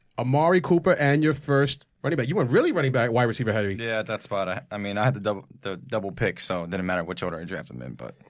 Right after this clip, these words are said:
Speaker 1: Okay. So you went Amari Cooper, Derrick Henry. That's your first one. You like Derrick Henry over Deion Lewis?
Speaker 2: Uh, I do. I think he's gonna get a lot of touches. I think Deion Lewis will as well. But at that spot, I'm going, uh, Henry.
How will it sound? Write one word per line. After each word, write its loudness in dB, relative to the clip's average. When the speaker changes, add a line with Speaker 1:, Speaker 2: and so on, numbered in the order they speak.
Speaker 1:
Okay. -10
So 0
you 4
went 4
Amari 4
Cooper, 4
Derrick 4
Henry. 2
That's -6
your 0
first -2
one. 0
You 6
like 6
Derrick 6
Henry 6
over 6
Deion 6
Lewis? 2
Speaker 2:
Uh, 2
I 2
do. 4
I 2
think 4
he's 6
gonna 4
get 2
a -2
lot 2
of -6
touches. -2
I 0
think -4
Deion -2
Lewis -2
will -4
as -6
well. 0
But -2
at -12
that -4
spot, -6
I'm -8
going, -8
uh, -6
Henry. -6